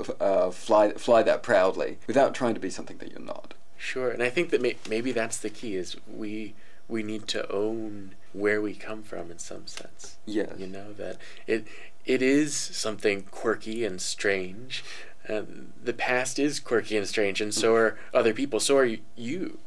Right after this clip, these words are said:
Speaker 2: you know, you
Speaker 1: Right.
Speaker 2: yourself are. And so when you encounter sort of this,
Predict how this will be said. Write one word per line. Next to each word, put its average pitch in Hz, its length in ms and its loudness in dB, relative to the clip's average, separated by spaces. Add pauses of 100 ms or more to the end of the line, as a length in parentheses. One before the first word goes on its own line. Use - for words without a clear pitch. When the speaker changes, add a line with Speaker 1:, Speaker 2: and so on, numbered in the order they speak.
(120)
Speaker 2:
you 104 120 -4
know, 98 120 -2
you 110 200 -4
Speaker 1:
Right. 123 160 -4
Speaker 2:
yourself 156 420 6
are. 95 280 2 (400)
And 135 180 4
so 135 480 6
when 120 260 0
you 110 340 -2
encounter 110 520 -2
sort 104 220 0
of 98 60 2
this, 98 260 -2